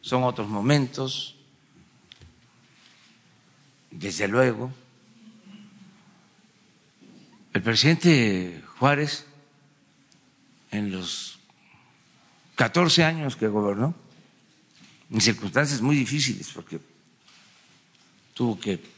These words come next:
peregrinar por el país y defender la República. Creo que llevó a cabo como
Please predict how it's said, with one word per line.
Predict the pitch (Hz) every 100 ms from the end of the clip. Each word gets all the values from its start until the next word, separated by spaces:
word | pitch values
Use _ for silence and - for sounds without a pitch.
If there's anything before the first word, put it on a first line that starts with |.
| _
peregrinar | - 107 104 107 110 123 -
por | 110
el | 98
país | 107 107 117 - - - _ _ _ _ _ _ _ -
y | 117
defender | 101 92 107 101 107 98 101
la | 104 101
República. | 104 117 123 107 104 120 120 - _ - - _ _ _ _ _ _ _ 277 262 _ _ _ _ _ _ _ _ _ _ _ _ _ _ _
Creo | - 160 156
que | 135 120 - - - _ _ _ _ _ _ _ _ - _ _ _ _ _ _ _ _ _ _ _ _ _ _ _ _ _ _ _ - _ -
llevó | 110 127 147
a | 151
cabo | 165 156 151
como | - 123 113 110 107 104 98 95